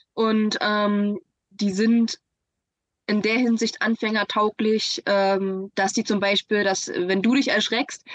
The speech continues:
dass sie nicht selbst gleich wegrennt, äh, sondern vielleicht noch kurz zusammenzuckt, aber da bleibt.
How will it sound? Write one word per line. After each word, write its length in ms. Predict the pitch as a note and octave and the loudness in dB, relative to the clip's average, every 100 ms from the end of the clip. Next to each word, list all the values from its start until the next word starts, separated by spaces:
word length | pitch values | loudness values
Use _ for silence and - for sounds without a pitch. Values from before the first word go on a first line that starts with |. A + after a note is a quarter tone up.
| - | -4
dass 140 | A3 | 0
sie 100 | A#3 | 2
nicht 140 | A3+ A3 | 4 4
selbst 260 | G#3+ G#3 | 0 0
gleich 220 | F#3 F3 | 0 0
wegrennt, 520 | F3 F3 - G#3 B3+ - - - | 0 -2 0 0 0 -4 -12 -8
äh, 300 | - G#3 G#3 | -2 0 2
sondern 200 | G3+ G#3 G#3 | 0 0 0
vielleicht 220 | G#3+ A#3 | 0 0
noch 140 | G#3+ | -2
kurz 200 | - A3 | -2 -2
zusammenzuckt, 540 | A3 G3+ A3+ A3 A3+ - | 0 0 0 0 0 0
aber 200 | G3 F#3 | 0 0
da 180 | D#3 | 0
bleibt. 380 | - D#3+ D#3 - | 0 0 -2 -4